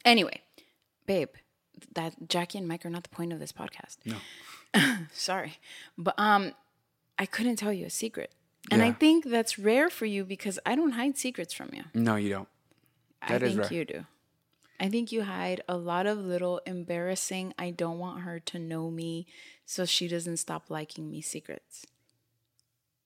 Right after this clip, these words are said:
Speaker 2: Yeah.
Speaker 1: I have a couple of those, but you just told me that you, I don't know, whatever. Why did you tell Sammy that I fart? Like, you don't have
Speaker 2: Okay.
Speaker 1: to tell her that.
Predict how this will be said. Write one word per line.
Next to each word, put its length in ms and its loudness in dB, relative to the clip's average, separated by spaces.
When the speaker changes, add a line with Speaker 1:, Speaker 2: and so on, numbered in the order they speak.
Speaker 2:
Yeah. 320 4
Speaker 1:
I 680 2
have 200 -6
a 80 -4
couple 480 -4
of 160 -4
those, 480 -4
but 180 6
you 180 10
just 280 6
told 220 2
me 120 4
that 300 2
you, 180 -2
I 120 -2
don't 180 -4
know, 240 -6
whatever. 520 -8
Why 340 4
did 180 4
you 120 2
tell 200 4
Sammy 600 0
that 180 0
I 100 0
fart? 360 -2
Like, 220 0
you 200 -4
don't 200 6
have 120 4
Speaker 2:
Okay. 60 6
Speaker 1:
to 80 4
tell 240 2
her 160 -2
that. 220 -2